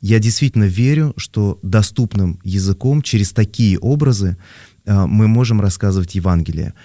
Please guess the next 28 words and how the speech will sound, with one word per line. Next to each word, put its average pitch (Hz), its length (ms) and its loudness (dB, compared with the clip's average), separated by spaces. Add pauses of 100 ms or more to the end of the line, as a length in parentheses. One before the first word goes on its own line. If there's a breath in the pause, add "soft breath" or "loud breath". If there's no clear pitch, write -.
(260 loud breath)
Мы 104 120 2
закладываем 117 500 2
максимально 113 920 2
глубокий 101 540 -2
смысл 110 640 -2
в 92 160 -4
это 95 160 0
и 90 60 -2
серьёзные. 98 760 0
Это 95 240 -4
серьёзные 104 560 0
спектакли. - 720 -8
Они 95 460 0 (260 loud breath)
не 113 260 4
для 110 180 0
детей 117 480 0
трёхлетнего 104 680 0
возраста, 82 560 -4
да? 104 240 0 (420 loud breath)
Они 110 300 4
для 107 200 2
взрослых, 107 760 -2
и 104 80 -4
для 101 160 -2
подростков, 107 640 -2
и 95 40 -2
для 95 160 0
молодёжи. 104 640 0